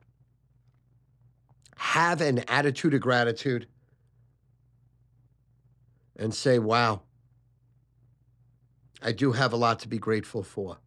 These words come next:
Because at the end of the day, if you're not grateful for what you have, it doesn't matter how much you have. And that's how people become millionaires, into hundred million dollar people, into billion-,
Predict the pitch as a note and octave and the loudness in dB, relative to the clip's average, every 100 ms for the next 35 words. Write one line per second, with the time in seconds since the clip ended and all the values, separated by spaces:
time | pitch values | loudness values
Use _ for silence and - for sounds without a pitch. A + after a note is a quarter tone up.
0 | _ _ E3 G3 G#3+ A3+ B3 B3 A3 F#3 | _ _ -2 2 2 4 4 4 4 4
1 | F#3+ D3 - D#3 E3+ G3+ F#3+ D3 E3 F3 | 4 2 0 2 4 2 2 2 2 0
2 | - A2+ C3 B2+ D3+ B2+ G2 D3+ C#3 G#2+ | -4 -4 0 0 0 -2 -2 0 0 -2
3 | - - - - - - C3 G#2+ F3 F3+ | -8 -20 -20 -20 -10 -4 -4 0 2 2
4 | F3 D#3 D#3+ E3 E3 C3 B2+ D#3 D3 D#3 | 0 -2 0 2 2 0 0 0 2 0
5 | E3+ - B2 G#2 A2 F2 - - _ _ | 0 -4 -8 -6 -8 -8 -14 -20 _ _
6 | _ _ - _ - C#3 D3 D#3+ D#3 - | _ _ -20 _ -4 0 2 2 0 0
7 | D3+ - D3 D3 C#3+ C#3 C3+ C#3+ C3 B2+ | -2 0 -2 0 0 -2 -2 0 2 2
8 | B2+ C3 A#2 - _ C#3+ C#3+ C#3+ C#3+ C#3 | 0 -2 -6 -16 _ -2 2 2 2 4
9 | C#3 C3+ C3 B2 B2 A#2+ - B2 G2+ C#3 | 4 2 0 0 -4 -4 -4 -4 -2 -2
10 | C3 C#3+ C#3+ C#3 C3 C3 B2 C3 A#2+ B2+ | -2 -2 0 0 2 0 0 -2 -2 -2
11 | A#2+ G#2+ G#2+ C#3 C#3 C#3 C3+ | -2 -4 -4 0 2 2 0